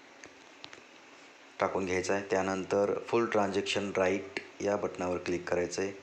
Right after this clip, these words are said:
क्लिक केल्यानंतर खाली जो आपल्याला कॅप्चा दिसतो, तो कॅप्चा या ठिकाणी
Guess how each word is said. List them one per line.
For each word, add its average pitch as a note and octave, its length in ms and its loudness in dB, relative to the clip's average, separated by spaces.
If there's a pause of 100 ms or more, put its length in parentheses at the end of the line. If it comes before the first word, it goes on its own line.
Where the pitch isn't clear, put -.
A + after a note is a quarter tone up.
(320)
क्लिक F#2+ 240 0
केल्यानंतर F#2+ 600 2
खाली F#2+ 240 2
जो F#2+ 120 2
आपल्याला F#2+ 380 2
कॅप्चा F#2+ 460 0
दिसतो, F#2+ 440 -2 (500)
तो G2 100 2 (120)
कॅप्चा G2 380 2
या G2 160 4
ठिकाणी F2+ 540 -2